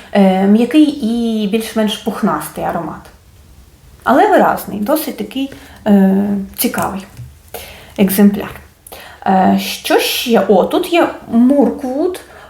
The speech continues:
Е, це темне дерево в перекладі. Він дуже темний сам по собі, такий аж коричневий. Зараз на блотері теж буде такий темно-зелений.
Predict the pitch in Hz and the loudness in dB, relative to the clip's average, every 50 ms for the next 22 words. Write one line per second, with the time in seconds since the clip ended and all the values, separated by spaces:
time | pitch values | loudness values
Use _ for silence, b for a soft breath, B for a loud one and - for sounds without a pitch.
0 | B B - 233 240 247 247 240 240 240 233 233 226 233 - - - - 240 269 | B B 2 4 4 4 4 4 4 2 0 -2 -4 -6 -6 -2 0 2 4 4
1 | 302 330 359 359 - - 220 226 247 262 262 247 247 220 190 190 170 156 151 147 | 4 4 2 0 0 2 2 2 4 2 0 0 0 0 0 0 0 0 0 -2
2 | 139 147 - 214 226 - - - 277 269 269 262 269 269 - 320 330 311 330 359 | -4 -4 -6 -6 -8 -10 -8 -4 0 2 2 2 2 2 2 2 2 2 2 -2
3 | 381 381 B B B B B 214 208 254 269 262 220 226 269 277 277 254 247 202 | -4 -4 B B B B B 0 2 4 4 4 4 4 4 4 4 4 2 2
4 | 214 208 202 - 208 202 190 180 175 175 - - - 190 180 175 - 196 - - | 2 0 2 2 2 2 2 2 0 -4 -4 -2 -2 -2 -2 -2 -4 -8 -8 -8
5 | 190 180 175 180 170 180 185 233 - - 254 247 247 240 - - 262 226 180 180 | -8 -8 -8 -10 -10 -8 -8 -6 -4 0 0 0 0 -2 -2 0 2 2 2 0
6 | 165 - - - - 269 320 320 311 - 247 - 208 208 - - - - - - | -2 -6 -10 -10 -10 -8 -6 -6 -4 -2 0 0 0 0 -4 -6 -12 -14 -10 -2
7 | 208 208 208 202 202 196 190 - - 202 196 214 208 190 185 - 190 185 185 180 | 0 2 4 4 4 4 2 -2 -2 -2 0 0 0 0 -2 -2 -4 -4 -4 -6
8 | - - - 180 - - - 233 220 208 202 185 214 202 - B B B B B | -6 -6 -4 -4 -4 -4 -8 -10 -8 -6 -6 -6 -6 -8 -8 B B B B B
9 | B B B B B - - 190 180 - 196 - 208 196 180 180 180 202 208 190 | B B B B B -8 -6 -6 -6 -4 -2 0 2 2 2 0 0 0 0 0
10 | 175 151 190 254 - | 0 0 -2 -2 -4